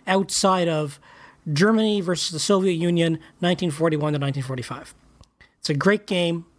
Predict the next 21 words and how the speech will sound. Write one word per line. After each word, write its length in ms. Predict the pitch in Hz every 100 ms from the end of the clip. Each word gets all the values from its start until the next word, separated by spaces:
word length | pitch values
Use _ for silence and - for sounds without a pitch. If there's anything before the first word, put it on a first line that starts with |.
| -
brilliant 320 | 180 175 156
game, 360 | 156 151 151 156
well 160 | 151
designed, 460 | 147 143 135 131 135 -
perfect. 400 | - 139 - - - - - -
Likewise, 500 | 190 226 220 196 170
I 60 | 175
don't 180 | 180 170
think 240 | 175 156
that 140 | 170 143
the 100 | 151
hegemony 420 | 151 170 165 151
system, 560 | - 160 - 151 147 - - -
you, 160 | 196
you 200 | 175 170
can't 240 | - 254 240
just 360 | 214 - _
stick 300 | - - 220
Napoleon 540 | 175 - 202 190 170 156
on 160 | 131
here. 260 | 120 135